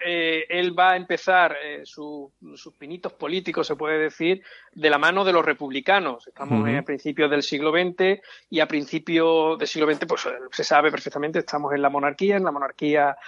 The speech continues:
Speaker 1: de, de un joven Alfonso, Alfonso trece, y él va a empezar a tener contactos con el mundo republicano a través del partido Unión Republicana, eh, de, de Nicolás Salmerón, ¿no?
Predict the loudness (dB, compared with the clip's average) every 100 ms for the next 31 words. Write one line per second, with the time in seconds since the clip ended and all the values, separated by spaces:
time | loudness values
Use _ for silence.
0 | -18 -14 -4 2 4 4 4 0 -4 -8
1 | -10 -4 -4 -4 -2 2 2 2 0 0
2 | -6 0 2 4 4 2 -2 -2 -6 -2
3 | 2 2 4 2 0 -12 -20 -20 _ 2
4 | 4 4 4 2 0 2 4 4 2 -4
5 | -4 -4 -8 -8 -8 -4 -4 -4 -10 -8
6 | -6 -4 -2 0 0 0 -4 0 2 4
7 | 2 0 0 0 0 2 2 2 0 -2
8 | -4 -2 -4 -2 -2 -2 -2 -2 -4 -2
9 | 0 0 0 -8 _ _ -20 _ -4 0
10 | 2 2 2 0 0 -2 -6 -10 0 4
11 | 4 4 0 -2 -8 _ -20 -20 -20 -10
12 | -4 0 2 2 4 4 4 4 2 -4
13 | -4 -4